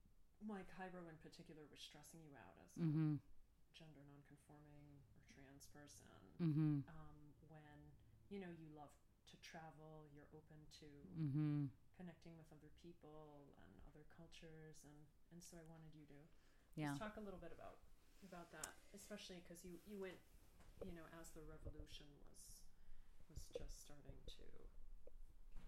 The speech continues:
Speaker 1: to, um, come to light, you
Speaker 2: Yeah.
Speaker 1: know, get a hashtag,
Speaker 2: <laughs>
Speaker 1: you know, before, as the
Speaker 2: Yeah.
Speaker 1: revolution was acquiring its
Speaker 2: I mean,
Speaker 1: hashtag.
Speaker 2: so that first month, you know, like I said, I was,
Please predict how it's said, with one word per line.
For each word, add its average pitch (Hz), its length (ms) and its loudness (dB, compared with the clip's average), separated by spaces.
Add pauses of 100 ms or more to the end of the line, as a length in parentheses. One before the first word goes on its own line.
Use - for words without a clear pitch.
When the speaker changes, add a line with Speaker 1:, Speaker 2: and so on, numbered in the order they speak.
(220)
Speaker 1:
to, 127 60 0 (1080)
um, 139 260 -12 (380)
come 156 120 -12 (120)
to 160 60 -10 (100)
light, 214 440 -6 (500)
you 147 140 10
Speaker 2:
Yeah. 135 320 10
Speaker 1:
know, 135 60 4 (300)
get 190 140 0
a 175 140 -2
hashtag, 190 720 -6
Speaker 2:
<laughs> 185 800 12
Speaker 1:
you 180 160 12
know, 175 220 12 (520)
before, 208 260 0 (160)
as 214 100 2
the - 80 2
Speaker 2:
Yeah. 156 100 12
Speaker 1:
revolution 165 500 12
was 208 140 0
acquiring 196 440 -2
its 190 80 10
Speaker 2:
I 247 60 12
mean, 254 320 12
Speaker 1:
hashtag. 190 380 2 (260)
Speaker 2:
so 233 420 12
that 202 280 12
first 220 360 12
month, 156 440 12
you 135 120 10
know, 139 260 10
like 135 220 6
I 135 80 6
said, 139 300 4
I 127 100 6
was, 127 320 4